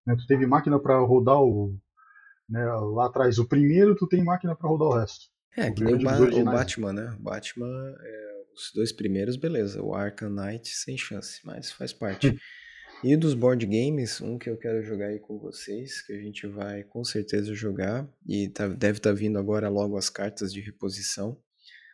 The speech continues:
Speaker 2: A gente vai jogar Nemesis ainda, que é uma simulação do Alien. Aí vamos ver o, o que que acontece. Quero levar aí a nossa reunião de condomínio que a gente fazia lá, João, né? Então, esse aí, e ainda a gente vai gravar o gameplay do, do Resident Evil também.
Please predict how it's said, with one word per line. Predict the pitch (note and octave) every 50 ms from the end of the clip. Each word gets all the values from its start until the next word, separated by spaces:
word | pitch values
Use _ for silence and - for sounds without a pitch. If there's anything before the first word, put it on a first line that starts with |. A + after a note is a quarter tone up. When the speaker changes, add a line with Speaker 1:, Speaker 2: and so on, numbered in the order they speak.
| _ _ _
Speaker 2:
A | G2+
gente | G2 F#2+ F#2+
vai | G2 G#2
jogar | G#2 A2 G#2 G#2+ G#2+
Nemesis | A2+ A#2 G#2+ G2+ F#2+ F#2+ G#2 A#2+ -
ainda, | - - - - - - -
que | - -
é | -
uma | - -
simulação | - - - A2 G#2+ G2+ G2 G2+ - - - G#2 G#2
do | G#2 G#2 G2+
Alien. | F#2 F2+ F#2 - - - A#2 - _ _ _
Aí | - A#2 A#2+ A#2+
vamos | A#2+ A#2+ A2+ A2+ A2 G#2+
ver | A2 A2
o, | G#2+ G#2 G2+
o | G#2 G#2+ - _ _ _ _ _ _ _ _ _ _ -
que | G#2 G2
que | - F#2
acontece. | - - F#2+ F#2+ F#2 - - - - - - -
Quero | G2 G2+ G2+
levar | G2+ G2+ G2 G2+ G2+ G2
aí | G2 G2+ G#2 G#2+ G#2+ G#2+ - _ _ _ _ _ _ _ _ -
a | -
nossa | G2 G#2+ G2+ - G#2+
reunião | G2+ G#2 A2 A2 G2+ G#2 G#2
de | G2 G#2
condomínio | - - G#2+ G#2 G2+ G2 G2+ G#2 G#2+ G#2+ G2+
que | -
a | G#2 F#2+
gente | G#2 G2+ G2 -
fazia | - G#2+ G#2 G2 A2 G#2+ G#2
lá, | G2+ G#2 G#2+ B2+ B2+
João, | A#2 A2+ A2+ A2 G#2+
né? | G#2+ G#2 A2 A#2 G#2+ A2 A#2+ A#2
Então, | - - - G#2 G#2+ A2 A2+ A2
esse | G#2+ B2 B2+ - - A#2+
aí, | G#2+ G#2 A2 C3+ F3+ -
e | -
ainda | A#2+ A#2 A#2+ B2+ C3+
a | B2
gente | A#2 B2 B2 -
vai | A2 G#2+ A2+ B2
gravar | C3 C3 B2 G#2+ A2 A2+
o | A#2+
gameplay | A#2 A2+ A2+ A#2 A2+ A2+ _ A2+ A2 G#2+ A#2 A#2+
do, | A#2 A#2 A#2 A#2+ A#2 A#2 A#2 A#2 A#2 A#2 - _ _ _ _ _ - - - _ _ _ _
do | G#2
Resident | G2+ G#2+ G#2+ G#2 G2+ G#2 G#2+ A2 - -
Evil | A2 G#2+ G#2 G#2+ A2 G#2+
também. | G#2+ - A#2 A2 G2 F#2+